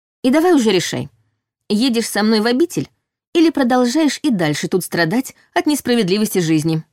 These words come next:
Моя совесть тут же обозвала меня жестокой и бессердечной. У бедной девушки и так истерика, а тут я ещё наседаю. И, судя по взгляду Алиры, сама она считала точно так же.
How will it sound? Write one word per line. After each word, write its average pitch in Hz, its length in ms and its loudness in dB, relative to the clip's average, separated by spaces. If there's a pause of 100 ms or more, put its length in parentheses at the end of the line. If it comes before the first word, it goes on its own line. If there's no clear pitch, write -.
(440)
Моя 180 220 0
совесть 302 420 0
тут 330 180 -2
же 233 140 0
обозвала 202 520 0
меня 226 260 2
жестокой 202 600 -2
и - 20 -2
бессердечной. 156 840 -2 (720)
У 165 60 -6
бедной 170 300 0
девушки 185 380 -4
и 170 60 2
так 247 180 -4
истерика, 156 560 -4 (320)
а 202 120 -6
тут 240 180 -4
я 196 140 2
ещё 170 180 0
наседаю. 156 520 -4 (760)
И, 160 80 -4
судя 190 300 -2
по 165 160 -2
взгляду 170 420 0
Алиры, 175 460 0 (180)
сама 226 420 0
она 302 180 0
считала 233 480 -2
точно 190 360 -4
так 143 260 -4
же. 151 240 -6